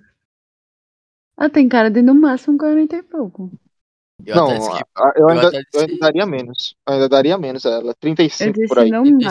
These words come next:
Speaker 2: sete,
Speaker 1: máximo.
Speaker 2: trinta e oito. <laughs>
Speaker 3: É, por aí.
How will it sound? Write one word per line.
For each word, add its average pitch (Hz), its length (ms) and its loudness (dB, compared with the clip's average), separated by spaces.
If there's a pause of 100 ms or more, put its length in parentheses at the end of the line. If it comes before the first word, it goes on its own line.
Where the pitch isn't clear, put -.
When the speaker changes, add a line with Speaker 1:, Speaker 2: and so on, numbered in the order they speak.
Speaker 2:
sete, 151 360 -6
Speaker 1:
máximo. 190 140 -12
Speaker 2:
trinta 185 220 -10
e 117 80 -6
oito. 110 300 -12 (100)
<laughs> 339 1000 -10 (760)
Speaker 3:
É, 123 140 4
por - 180 0
aí. 135 240 2